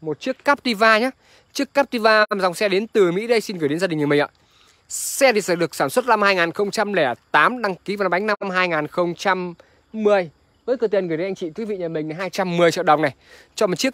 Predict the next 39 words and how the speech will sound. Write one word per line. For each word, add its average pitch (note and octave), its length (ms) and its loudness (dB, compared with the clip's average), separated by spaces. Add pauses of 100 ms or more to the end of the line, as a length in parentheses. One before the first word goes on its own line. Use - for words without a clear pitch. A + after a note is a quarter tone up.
ờ, E3 220 4
bảy C#3 200 2
chỗ A#3+ 240 2
gầm F3+ 180 2
cao F#3+ 280 2
máy F#3 140 0
thoáng F3+ 360 0
nhá. C#4 140 2 (880)
Cặp - 180 4
đèn A#3 180 4
pha C4 320 4
và G#3 60 0
cặp G3 140 -2
đèn F#3+ 160 2
hậu G3 140 4
được F3+ 100 -2
trang A3 220 0
bị G3+ 200 -4
công G#3 240 0
nghệ F3 380 2
bi G3+ 220 -4
cầu F3+ 180 4
siêu - 300 -2
sáng, G#3 260 2
siêu B3 140 0
đẹp, G3 240 4
la G3+ 220 4
răng G#3 180 0
đúc, C4+ 200 0
lốp A#3 320 2
lát C#4 220 2
còn F3 200 2
mới. F3+ 260 4 (720)
Xin C4+ 180 2
nhan A#3 240 4
tích B3+ 140 -4
hợp G#3 140 2
trên A3+ 180 2
gương G#3+ 220 2